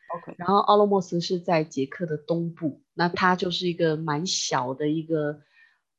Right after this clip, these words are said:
Speaker 2: 第六还是第七大城，但是它真的很小，它就是一个大学城，然后跟莱顿一样，对。对，十万人吧，居民十万人，但是有学生的时候就会膨胀，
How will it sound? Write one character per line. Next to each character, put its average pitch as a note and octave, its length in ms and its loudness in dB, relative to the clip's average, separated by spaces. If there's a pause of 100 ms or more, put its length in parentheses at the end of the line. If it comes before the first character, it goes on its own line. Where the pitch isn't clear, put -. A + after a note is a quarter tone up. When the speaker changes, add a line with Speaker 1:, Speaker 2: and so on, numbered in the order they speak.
Speaker 2:
第 A3 100 4
六 A3+ 220 8
还 F#3+ 160 4
是 G#3 100 4
第 G#3+ 160 0
七 G3+ 260 -4
大 F3+ 240 2
城， C#3+ 360 -6
但 G#3+ 120 6
是 A3 80 4
它 G#3+ 140 6
真 G3 160 4
的 F3+ 60 4
很 C#3+ 160 0
小， - 320 -8
它 F#3 80 -2
就 F#3+ 160 0
是 F#3+ 100 -2
一 F3 60 -2
个 E3 80 0
大 E3+ 180 4
学 C#3 220 -6
城， - 180 -10 (260)
然 - 40 -16
后 D#3+ 80 -8
跟 F3 160 0
莱 D#3 160 0
顿 D3+ 180 -4 (140)
一 - 20 -16
样， D#3+ 300 -10 (120)
对。 - 360 -8 (680)
对， E3+ 140 -6
十 - 240 -2 (100)
万 G#3 220 -4
人 C#3+ 200 -2
吧， C#3+ 280 0
居 G3+ 160 -4
民 F3 240 0
十 D3+ 240 -2
万 D#3+ 280 0
人， - 180 -8 (180)
但 F#3+ 160 2
是 G3 220 6
有 D#3 180 4
学 D#3+ 260 0
生 F3+ 160 -2
的 E3 80 0
时 D#3 160 -2
候 D#3+ 140 0
就 D#3+ 160 0
会 D#3 100 2
膨 C#3+ 300 -10
胀， C#3 280 -4